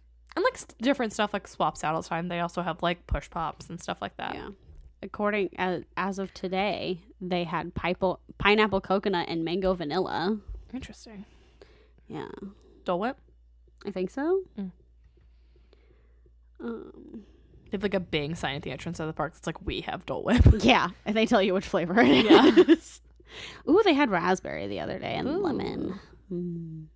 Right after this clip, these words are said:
Speaker 1: Those are both of your favorites.
Speaker 2: Yes. Oh, that's cute. They make a, they made a little, like, sundae for Harry Potter. That is, like, a sundae and then a cookie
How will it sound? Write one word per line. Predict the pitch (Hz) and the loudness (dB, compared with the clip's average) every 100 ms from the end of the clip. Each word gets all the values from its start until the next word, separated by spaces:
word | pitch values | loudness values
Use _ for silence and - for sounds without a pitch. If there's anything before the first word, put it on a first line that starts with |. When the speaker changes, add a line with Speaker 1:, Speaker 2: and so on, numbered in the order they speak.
| - | -8
Speaker 1:
Those | - 269 | -2 0
are | 214 | 0
both | - 247 | -2 -4
of | |
your | - | -6
favorites. | - - - 185 - - | -10 -14 -12 -12 -14 -16
Speaker 2:
Yes. | - - - - - - - - _ _ _ _ _ _ _ _ _ _ _ _ _ _ _ 262 | -16 -14 -16 -18 -20 -20 -20 -20 _ _ _ _ _ _ _ _ _ _ _ _ _ _ _ 4
Oh, | |
that's | 311 381 381 | 6 6 4
cute. | - 302 320 | 2 2 4
They | 285 | 4
make | 277 302 | 4 4
a, | 320 254 | 2 2
they | 233 269 | 4 4
made | 247 254 320 | 4 4 4
a | |
little, | 330 311 285 262 | 4 4 4 4
like, | 226 - | 2 0
sundae | - 220 240 269 185 160 180 | 0 4 4 4 4 2 -2
for | - 190 185 180 175 - | 0 2 4 2 0 -2
Harry | 196 196 202 | 0 2 0
Potter. | - 190 208 170 151 151 190 - - - - - _ _ | 0 0 2 0 0 -4 -6 -10 -20 -20 -20 -20 _ _
That | 202 190 - | 4 4 4
is, | 190 | -2
like, | 208 196 | -4 -4
a | |
sundae | - 202 214 202 190 | 0 2 4 2 2
and | 185 | 0
then | 190 185 | 0 0
a | |
cookie | 185 269 - 214 180 | 2 0 2 0 0